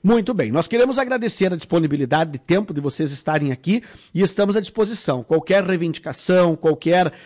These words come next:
ah, movimentação de, pra, pra qualquer ação no bairro Oliveira, conte sempre conosco pra divulgação e pra levar ao conhecimento da comunidade. Um bom trabalho pra vocês, Alceu.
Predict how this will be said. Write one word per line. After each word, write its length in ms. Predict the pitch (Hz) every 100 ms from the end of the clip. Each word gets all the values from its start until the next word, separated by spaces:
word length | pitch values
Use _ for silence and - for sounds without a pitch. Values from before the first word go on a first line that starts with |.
| -
ah, 240 | - 156 165
movimentação 1040 | 165 202 180 190 185 180 170 - 196 208
de, 360 | 175 175 170 - - -
pra, 300 | 160 160 151
pra 180 | 160
qualquer 320 | 147 170 247 285
ação 400 | 226 - 190 165
no 100 | 156
bairro 220 | 170 170
Oliveira, 320 | 165 143 220
conte 300 | - 247 294
sempre 200 | 277 262
conosco 400 | 277 254 233 - - -
pra 140 | 180 180
divulgação 720 | 165 196 180 160 - 196 233 - -
e 80 |
pra 160 | 156 185
levar 320 | 190 170 180
ao 80 | 190
conhecimento 580 | 190 185 180 165 165 170
da 80 | 170
comunidade. 560 | 165 160 156 113 107
Um 80 | 147
bom 220 | 147 233
trabalho 340 | 247 247 214 208
pra 120 | 214
vocês, 340 | 208 - 131
Alceu. 220 | 104 -